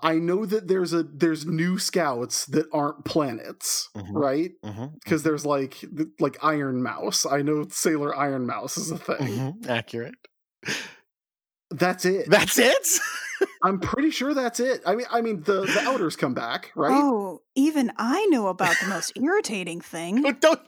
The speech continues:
Speaker 2: don't tell him anything.
Speaker 3: I
Speaker 2: Don't tell him
Speaker 3: won't.
Speaker 2: anything.
Speaker 3: I won't. I'm just delighted. Even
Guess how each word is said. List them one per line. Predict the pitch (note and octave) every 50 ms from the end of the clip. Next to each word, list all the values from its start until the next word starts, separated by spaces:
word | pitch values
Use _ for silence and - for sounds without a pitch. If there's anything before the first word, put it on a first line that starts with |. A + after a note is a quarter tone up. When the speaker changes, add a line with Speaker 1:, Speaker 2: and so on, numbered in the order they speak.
| - D#4+ -
Speaker 2:
don't | D#4+ C#4+ - D4+ -
tell | - C4 C#4 D4+ D4
him | C4+ C4
anything. | C#4 D#4 E4 E4+ F#4 - D#4+ A3+ F#3+
Speaker 3:
I | - D4 C#4+
Speaker 2:
Don't | C#4+ C4 B3
tell | C#4+ D4 D#4+ G4
him | C#5
Speaker 3:
won't. | C#5 A#4 -
Speaker 2:
anything. | E4+ F4 - - D3 - - _ _ _ - - -
Speaker 3:
I | - D#4+ E4+
won't. | G4 F4 E4+ F#4 G#4+ B4 C#5 A#4+
I'm | A#3+ C4 B3+ -
just | - - F#4+ - - -
delighted. | - A#3 G#3+ G3 F#3+ G#3 B3+ F#4+ C5+ B4+ F#4 A3+ - - -
Even | F#4+ - - A3 F#3